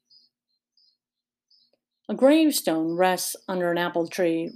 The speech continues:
roughly etched with the words, "Anne Smith, last of her kind." Blinking, Cerulean crouches down and pats the earth, smoothing the thick grass with a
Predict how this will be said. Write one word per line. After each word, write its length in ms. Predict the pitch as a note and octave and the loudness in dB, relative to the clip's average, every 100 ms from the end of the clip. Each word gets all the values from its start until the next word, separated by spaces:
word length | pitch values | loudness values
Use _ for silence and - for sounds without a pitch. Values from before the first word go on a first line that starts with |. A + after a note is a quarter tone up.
| A3 | 0
roughly 500 | G3 G#3 - E3+ E3 | 2 2 0 -2 0
etched 380 | F3 E3 - - | 0 -2 -6 -4
with 120 | F3 | -2
the 60 | |
words, 560 | F3 F3+ E3+ E3+ - - _ _ _ _ - | 4 6 6 2 -4 -12 _ _ _ _ -4
"Anne 380 | F3+ F#3 G3 | 0 2 2
Smith, 520 | G3+ - G3 F3 E3 - _ _ _ _ _ | 0 -2 2 2 0 -8 _ _ _ _ _
last 600 | F#3+ F#3 F3+ E3 E3+ - | 0 6 6 4 -2 -4
of 80 | F3 | 2
her 160 | F3+ | 2
kind." 520 | F3 G3 F3 E3 E3+ - _ _ _ _ _ _ _ _ _ - | 2 -2 -2 -2 -4 -10 _ _ _ _ _ _ _ _ _ 4
Blinking, 640 | G3+ A#3 A3+ F3 E3+ F3 - _ | 8 8 6 2 -2 -4 -10 _
Cerulean 560 | - G#3 F#3 G3 G#3 | 0 6 6 6 2
crouches 440 | G#3 F3+ F3 A3 G#3 | 2 2 4 2 2
down 360 | F3 E3+ F3 | 0 0 0
and 100 | F3 | -2
pats 400 | E3+ F3+ F3 - | -2 0 0 -2
the 160 | - F3+ | 0 2
earth, 320 | E3+ F3 E3+ - _ _ | 4 0 -4 -14 _ _
smoothing 680 | - - G#3+ G3+ G3+ G#3+ G#3+ | -2 2 4 6 6 8 6
the 80 | G#3 | 4
thick 340 | - F#3 F#3 | 2 0 0
grass 640 | - F3+ F3 E3+ F3 - - | 2 4 4 2 -2 -4 0
with 120 | |
a 20 | A#3 | 2